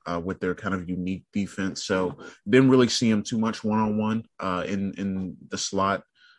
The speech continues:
uh, in terms of, uh, going, you know, verti-, defending vertical routes. He does a pretty good job on corners, on corner routes, staying on, on top of that, uh, especially against tight ends. I think he, he's best suited guarding tight ends.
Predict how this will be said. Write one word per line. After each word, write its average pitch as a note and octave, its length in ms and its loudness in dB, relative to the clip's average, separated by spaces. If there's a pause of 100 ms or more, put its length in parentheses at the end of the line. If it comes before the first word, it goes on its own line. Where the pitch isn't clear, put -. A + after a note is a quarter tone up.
(160)
uh, F2 140 -2
in F2+ 80 -4
terms F#2+ 380 0
of, F2 340 0
uh, D#2 160 -6 (100)
going, F#2 540 -2 (180)
you F#2+ 140 -8
know, F2+ 100 -4
verti-, G2 380 0 (420)
defending G#2 500 2
vertical F2 380 -4
routes. E2+ 460 -4 (520)
He C3+ 60 0
does D3+ 140 2
a - 20 -18
pretty D#3 160 6
good A#2+ 160 6
job G#2 320 4
on G2 140 -2
corners, G#2 580 0 (100)
on F#2 280 -8
corner A2 280 2
routes, G#2 360 2
staying G2+ 420 0
on, F2+ 500 -4
on F2 120 -6
top F#2 320 -2
of F#2 100 -4
that, F#2+ 280 0 (300)
uh, E2+ 60 -4
especially G2 440 0
against F#2 200 -4
tight F2+ 220 2
ends. F#2 320 -4 (260)
I A2 80 0
think D#3 220 2
he, C3 220 6
he's A2 340 0 (280)
best G#2+ 300 4
suited G#2+ 360 0
guarding G2 300 0
tight G2 260 -2
ends. G2+ 420 -6